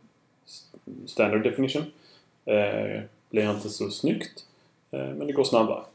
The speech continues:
High definition blir snyggare, men det tar längre tid. Det är en större fil. Lägger till taggar om man vill det.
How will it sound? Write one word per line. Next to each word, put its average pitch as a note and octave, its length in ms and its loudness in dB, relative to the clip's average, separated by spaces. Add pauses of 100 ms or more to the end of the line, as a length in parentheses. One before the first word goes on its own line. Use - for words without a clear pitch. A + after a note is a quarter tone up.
(520)
High C#3+ 140 8
definition C3+ 600 2 (560)
blir - 180 -6
snyggare, A#2+ 540 2 (200)
men C3 180 -2
det - 80 -4
tar B2 400 4
längre G#2+ 240 0
tid. G#2 220 -2 (120)
Det - 80 -8
är A2+ 40 -2
en G#2+ 60 -4
större - 400 -2
fil. - 160 -6 (1040)
Lägger C3 200 2
till A2+ 180 -2
taggar C3 500 6 (880)
om - 40 0
man A#2+ 120 6
vill A#2 120 6
det. C#3 260 2